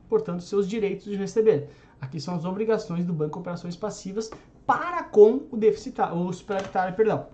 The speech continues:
Então, presta bastante atenção. O banco comercial, ele pode captar pro depósito à vista, né? O banco comercial. O banco de investimento,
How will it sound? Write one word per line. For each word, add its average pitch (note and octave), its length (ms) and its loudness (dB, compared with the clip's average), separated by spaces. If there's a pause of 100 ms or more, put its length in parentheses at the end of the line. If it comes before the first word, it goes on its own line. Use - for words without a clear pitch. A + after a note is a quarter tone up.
(640)
Então, G3+ 420 0 (320)
presta A#3+ 260 -2
bastante B3 340 -4
atenção. A3 420 -8 (520)
O E3+ 60 -4
banco G#3+ 280 4
comercial, G3 540 -2
ele A3+ 120 2
pode A3+ 420 -4
captar A#3+ 460 -6
pro G3+ 100 -8
depósito F3+ 480 -6
à G3 40 -2
vista, D3+ 380 -6 (240)
né? F3+ 140 -6
O G#3 60 -4
banco D3+ 220 -4
comercial. G3 640 -4
O D#3+ 40 -4
banco G3+ 280 -4
de G3+ 240 -6
investimento, C4 840 0